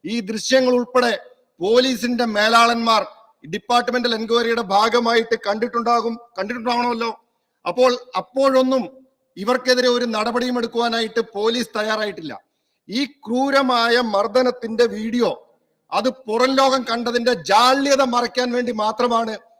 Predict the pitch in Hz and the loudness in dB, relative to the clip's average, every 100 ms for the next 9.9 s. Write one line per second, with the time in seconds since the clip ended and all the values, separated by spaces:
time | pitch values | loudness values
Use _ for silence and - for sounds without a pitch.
0 | _ 185 233 233 226 214 - 254 247 254 | _ -6 2 2 2 -4 0 0 2 0
1 | 233 226 226 220 220 214 _ _ 190 233 | 2 4 2 4 -2 -2 _ _ 0 2
2 | 208 226 233 247 - 220 202 208 185 - | 2 2 2 0 -2 -8 -12 -12 -12 -14
3 | _ _ _ 226 233 233 247 262 247 254 | _ _ _ -2 -2 -2 -2 -2 -2 0
4 | 254 254 254 254 233 240 233 220 247 226 | 0 0 -2 -2 -4 -2 -2 -2 -4 -4
5 | 233 233 233 220 - _ _ - 196 226 | -6 -4 -4 -4 -6 _ _ -6 -6 -6
6 | - 196 220 247 247 247 247 240 233 226 | -8 -4 -2 0 0 -4 -4 -4 -4 -6
7 | 214 190 165 120 _ _ _ - 220 226 | -8 -10 -12 -14 _ _ _ -8 -6 -6
8 | - - 202 226 240 - 240 226 226 214 | -10 -2 2 2 0 -4 -2 -2 -2 -6
9 | 214 208 214 208 220 208 196 143 | -6 -6 -6 -6 -6 -2 -2 -4